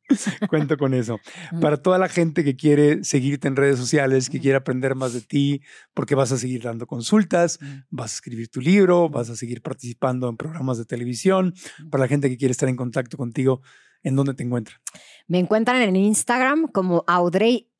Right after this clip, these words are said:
Speaker 2: Psicóloga, así seguidito.
Speaker 1: Dejamos
Speaker 2: Eh,
Speaker 1: aquí las redes sociales.
Speaker 2: dejamos ahí las, sas.
Speaker 1: Muchas gracias.
Speaker 2: Muchas gracias a ustedes y muchas gracias a ustedes también por escuchar mi historia.
Speaker 1: Gracias, gracias, gracias.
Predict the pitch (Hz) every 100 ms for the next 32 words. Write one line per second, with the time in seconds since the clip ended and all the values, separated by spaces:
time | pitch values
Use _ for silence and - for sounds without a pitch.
0 | _ - - 202 - 180 131 - - _
1 | _ 156 - 151 143 135 139 - - _
2 | _ _ _ _ _ _ - - 127 131
3 | 131 123 131 123 117 117 110 104 127 123
4 | - 147 147 - 123 - - - _ -
5 | 127 - - 160 139 135 120 - 165 180
6 | 175 196 180 180 170 135 165 156 202 220
7 | 247 240 214 202 214 190 170 - 190 185
8 | - 175 175 175 151 175 170 - 180 202
9 | 196 202 190 220 202 190 165 - - -
10 | - - - - 233 233 220 - - -
11 | - 831 831 807 784 - - 523 571 539
12 | - - - - 190 - - - - -
13 | - - - - - - - - - -
14 | - - 147 156 170 160 156 160 151 156
15 | 156 170 190 180